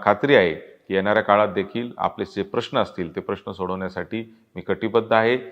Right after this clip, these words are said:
अधिक ताकदीने हे प्रश्न सोडवण्याचा प्रयत्न मी निश्चितपणाने करणार आहे. येणाऱ्या काळात ही जी संधी आपण मला दिलेली आहे, उत्तर महाराष्ट्रातल्या जनतेने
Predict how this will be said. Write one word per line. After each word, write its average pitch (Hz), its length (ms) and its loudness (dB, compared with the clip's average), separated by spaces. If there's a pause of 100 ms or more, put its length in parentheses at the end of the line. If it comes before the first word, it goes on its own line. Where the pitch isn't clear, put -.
(180)
अधिक 170 340 6
ताकदीने 120 380 6
हे - 360 -8
प्रश्न 104 320 -4
सोडवण्याचा 98 480 -2
प्रयत्न 95 540 -4
मी 92 140 -12
निश्चितपणाने 92 720 -8 (380)
करणार 120 300 4
आहे. 85 220 2 (380)
येणाऱ्या 110 320 2
काळात 110 280 6 (140)
ही 107 100 -4
जी 104 120 -8
संधी 127 300 0
आपण 117 260 4
मला 101 220 0
दिलेली 90 280 -6
आहे, 92 80 0
उत्तर 92 280 -2
महाराष्ट्रातल्या 95 560 -2
जनतेने 95 580 -4